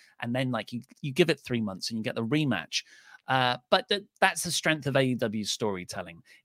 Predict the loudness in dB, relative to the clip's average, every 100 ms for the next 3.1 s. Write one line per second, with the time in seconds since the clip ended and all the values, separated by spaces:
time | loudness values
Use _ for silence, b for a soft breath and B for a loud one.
0 | -6 -2 0 0 -2 -8 -14 _ 0 0
1 | 2 0 0 -2 -6 -18 _ _ -8 -2
2 | 2 2 0 0 6 6 6 0 0 -4
3 | -10